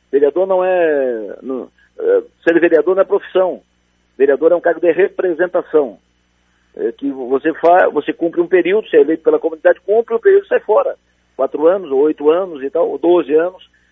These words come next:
é, mas é um cargo de representação, não é salário. Então, ah, não cabe, em hipótese alguma, décimo terceiro salário. Os vereadores tentaram, numa manobra, tal, quietinho, tchuf,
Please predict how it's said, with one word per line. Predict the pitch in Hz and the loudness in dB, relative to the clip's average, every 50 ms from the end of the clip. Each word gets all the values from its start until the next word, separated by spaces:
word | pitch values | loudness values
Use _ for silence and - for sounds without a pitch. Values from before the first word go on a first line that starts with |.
| _ _ - | _ _ -2
é, | - 131 139 123 - _ _ _ - | 0 0 0 0 -2 _ _ _ -6
mas | - 143 139 | -4 -2 2
é | 147 | 2
um | 156 151 | 2 2
cargo | 165 175 165 | 0 -2 0
de | 175 175 | 0 0
representação, | 156 190 - - 196 175 170 180 - 180 156 _ - 165 151 117 107 _ _ _ _ _ _ _ _ _ - | 0 0 -2 -2 -2 -2 -2 -4 -4 -6 -4 _ -2 -2 -2 -4 -12 _ _ _ _ _ _ _ _ _ -6
não | 131 160 | -4 -2
é | 180 175 | -2 0
salário. | - 185 170 151 143 135 120 - - - _ _ _ _ _ _ _ _ _ _ _ _ _ _ _ _ | 2 2 2 4 2 0 -2 -6 -10 -16 _ _ _ _ _ _ _ _ _ _ _ _ _ _ _ _
Então, | - 113 - 165 190 202 - - | -10 -2 0 0 0 0 0 0
ah, | - 147 151 156 151 147 143 139 135 131 127 123 120 113 104 82 - - | 2 4 6 6 6 6 4 4 2 2 0 -2 -2 -2 -4 -6 -8 -8
não | 135 151 165 | -8 -10 -10
cabe, | 160 - 196 - - - - 151 - _ _ _ - | -6 -2 -2 -2 -2 -2 -6 -12 -12 _ _ _ -14
em | 151 160 | -12 -12
hipótese | 156 - - 185 214 208 - - | -10 -6 -2 -2 0 0 2 0
alguma, | 233 226 202 196 | 0 0 0 -2
décimo | - 180 170 - 160 151 | 0 0 0 0 -2 -8
terceiro | - 151 131 - 151 139 - | -8 -6 -4 -2 -4 -4 -2
salário. | - 127 120 113 104 104 - _ _ | -4 -6 -4 -4 -6 -8 -12 _ _
Os | - | -4
vereadores | 143 156 - 156 170 185 180 - | -2 0 0 0 -2 -4 -6 -6
tentaram, | - 233 220 - 233 233 226 233 | -6 -6 -2 0 0 0 0 0
numa | 214 202 196 196 | -2 -6 -6 -6
manobra, | 196 196 190 196 214 214 208 208 | -4 -4 -4 -2 -4 -2 -2 -4
tal, | - 208 208 | -4 -4 -4
quietinho, | _ - 208 190 - - 214 214 | _ -4 -4 -4 -6 -10 -16 -16
tchuf, | - - 226 196 | -10 -8 -8 -8